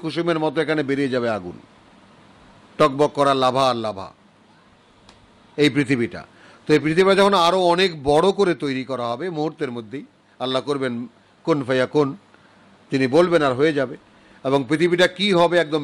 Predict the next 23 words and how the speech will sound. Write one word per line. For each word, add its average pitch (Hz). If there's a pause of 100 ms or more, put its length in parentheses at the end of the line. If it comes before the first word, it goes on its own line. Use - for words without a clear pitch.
বেলের 160
মতো 156 (100)
মসৃণ 165
হবে, 139 (420)
কোনো 151 (120)
উঁচু 160
নিচু 170 (100)
অবস্থা 156
এখানে 135 (100)
থাকবে 143
না। 123 (460)
এ 131
তো 131
আমরা 135
দেখে 165
এসেছি। 139 (2250)
তো 202 (320)
জাহান্নামকে 220 (220)
খুলে 233
দেওয়া 113
হবে, 90 (720)
মানে 170 (100)
পৃথিবীটা 202